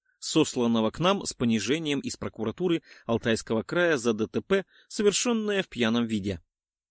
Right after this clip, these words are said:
Желая хоть чем-то утешить меня, он поведал мне почти анекдотическую историю из жизни моего главного на тот момент обидчика, следователя Пинчукова. «Знаешь, Серьга,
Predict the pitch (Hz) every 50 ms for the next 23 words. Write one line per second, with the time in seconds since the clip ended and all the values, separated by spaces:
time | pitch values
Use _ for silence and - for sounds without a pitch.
0 | _ _ _ _ _ _ _ 113 110 151 175 175 165 165 151 - - 170 - -
1 | - - 160 147 135 - 143 143 - - 214 - 151 127 - 110 110 104 101 92
2 | - _ _ _ _ _ _ _ _ 180 220 214 - 208 190 202 202 190 196 190
3 | 180 175 175 170 - 160 143 - - - 175 165 - 143 151 151 143 127 147 143
4 | - - 147 - - - - - 143 127 - 139 - - - 190 190 175 139 123
5 | 113 120 123 120 117 170 185 - 165 170 165 - - - - - - 131 147 147
6 | 139 147 147 127 127 131 135 143 156 175 160 160 165 160 151 147 147 147 - -
7 | 131 117 - 123 113 - 113 113 110 110 117 120 110 - - 131 131 147 180 -
8 | - - - - 104 98 - - - - - - 139 123 117 110 117 117 - -
9 | 131 135 131 - _ _ _ - 131 127 113 - 151 139 - 202 185 139 110 -
10 | - _ _ _ _ _ _ _ _ _ _ _ _ _ _ _ _ _ - 107
11 | 131 208 247 147 - - 208 190 175 170 151 120 -